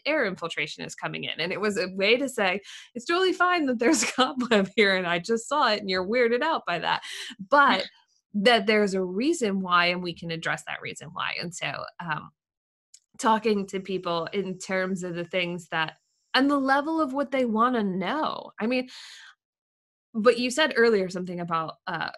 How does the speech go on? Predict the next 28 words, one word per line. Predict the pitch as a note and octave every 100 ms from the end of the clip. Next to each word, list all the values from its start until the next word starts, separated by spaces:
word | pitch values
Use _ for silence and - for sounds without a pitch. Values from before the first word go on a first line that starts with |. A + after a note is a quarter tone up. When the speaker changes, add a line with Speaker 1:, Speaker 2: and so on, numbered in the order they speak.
| - -
Speaker 1:
craft | - G#3+ F#3 - -
and | F3
craftsmanship | E3+ F#3+ G3 - F3+ F3 F3 D#3+
and | E3+
the | E3
people | - F#3 E3+
coming | - - G3+ G3
and | F#3+
taking | F#3 F3+ F3 F3
that | E3+ D#3 -
are | F3+
taking | - E3+ F3 E3+
pride | - D#3+ E3+
in | F3 D#3+
it. | D3+ -
And | E3+
I'm | E3+ F#3+ -
hoping | A3+ B3+ D4+ C#4
that | A#3 G3+
we're | F#3
gonna | F#3 F3 E3+
see | - F#3+ F3
a |
shift | E3 - F3+ F3 -
in | E3+
the | D#3
trades | D#3 - E3 D#3+ D#3+ -
now | F3 E3 D3+ C#3+